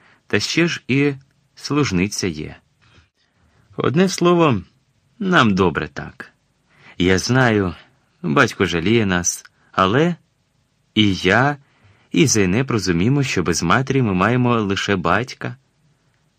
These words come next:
і в нього є і інші діти.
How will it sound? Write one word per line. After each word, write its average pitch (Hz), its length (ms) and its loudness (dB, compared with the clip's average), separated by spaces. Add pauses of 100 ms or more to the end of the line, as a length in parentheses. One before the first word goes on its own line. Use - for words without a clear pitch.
(360)
і 92 160 2
в 82 80 -6
нього 113 260 2
є 101 360 0 (500)
і 147 160 2
інші 101 400 0
діти. 80 420 -12